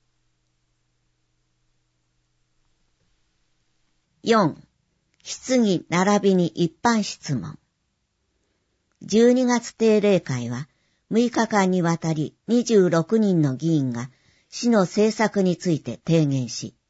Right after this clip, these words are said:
課題や市政運営等についてただしました。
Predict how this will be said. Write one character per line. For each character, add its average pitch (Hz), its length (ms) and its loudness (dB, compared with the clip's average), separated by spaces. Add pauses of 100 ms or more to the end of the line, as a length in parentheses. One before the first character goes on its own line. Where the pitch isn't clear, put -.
(640)
課 196 180 -2
題 214 280 4
や 180 260 2
市 - 200 -6
政 233 380 4
運 214 160 4
営 165 140 4
等 170 240 0
に 127 160 -2
つ 135 160 -10
い 117 100 -6
て 110 280 -14
た 156 140 0
だ 147 120 -2
し 120 160 -10
ま 110 140 -8
し - 120 -12
た。 - 160 -18